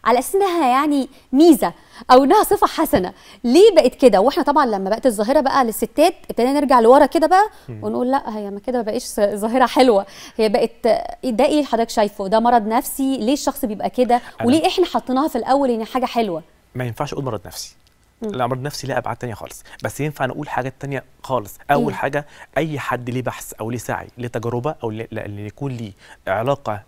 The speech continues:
Speaker 2: كويسة جدًا بيفضل يجرب، ودي أكبر حاجة بتقابلنا في العلاقة كازانوفا،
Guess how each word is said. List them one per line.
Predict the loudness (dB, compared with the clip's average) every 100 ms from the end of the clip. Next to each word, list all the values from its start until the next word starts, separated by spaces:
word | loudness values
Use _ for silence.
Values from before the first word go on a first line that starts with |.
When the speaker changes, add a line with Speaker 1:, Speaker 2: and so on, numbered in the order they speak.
| _
Speaker 2:
كويسة | -8 -6 -4 -6
جدًا | -6 -8 -10 -12 -14
بيفضل | -6 -4
يجرب، | -4 -6 -12 _ -20 -14
ودي | -8 -8
أكبر | -6 -6
حاجة | -6 -6 -6 -6
بتقابلنا | -6 -6 -6 -6 -10
في | -10 -12
العلاقة | -10 -10 -10
كازانوفا، | -10 -10 -14 -20